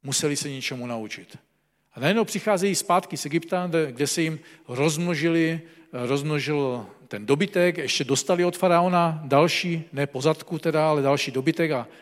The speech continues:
a otroky a peníze. Takže přišli ještě více bohatší, vracejí se zpátky a najednou prostě je tam ta rozepře mezi, mezi, eh, těma pastýři ovcí, eh,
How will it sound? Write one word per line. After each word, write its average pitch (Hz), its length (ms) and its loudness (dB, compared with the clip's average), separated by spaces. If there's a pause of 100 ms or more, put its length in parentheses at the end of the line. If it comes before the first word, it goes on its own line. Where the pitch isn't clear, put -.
a 120 60 -8
otroky 156 500 -2
a 143 60 0
peníze. 160 500 -6 (1600)
Takže 160 240 4
přišli 185 400 -2
ještě 180 240 -2
více 151 500 -2
bohatší, 165 680 0 (760)
vracejí 156 420 -2
se 143 140 -8
zpátky 165 460 -2
a 165 40 2
najednou 156 340 2
prostě 151 340 -8
je 143 120 -4
tam 139 200 -2
ta 120 200 0
rozepře 147 420 -4
mezi, 143 300 -4
mezi, 123 380 -4
eh, 113 1040 -8
těma 123 460 -2
pastýři 135 840 -2 (200)
ovcí, 139 760 -2
eh, - 340 -20